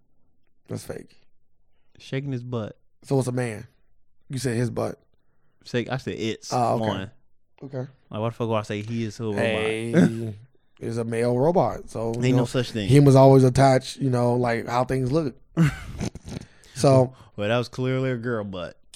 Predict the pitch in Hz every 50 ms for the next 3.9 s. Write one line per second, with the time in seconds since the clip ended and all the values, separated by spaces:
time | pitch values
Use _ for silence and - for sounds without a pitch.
0 | - - 143 147 156 147 151 156 147 147 143 143 139 139 123 - - 139 147 143
1 | 151 147 139 131 - 143 131 127 135 131 135 135 127 127 120 123 131 127 127 123
2 | 131 127 123 127 - - - 131 123 123 - - - 127 127 123 127 123 127 120
3 | - 123 127 127 123 120 127 120 113 - - - 123 113 117 117 117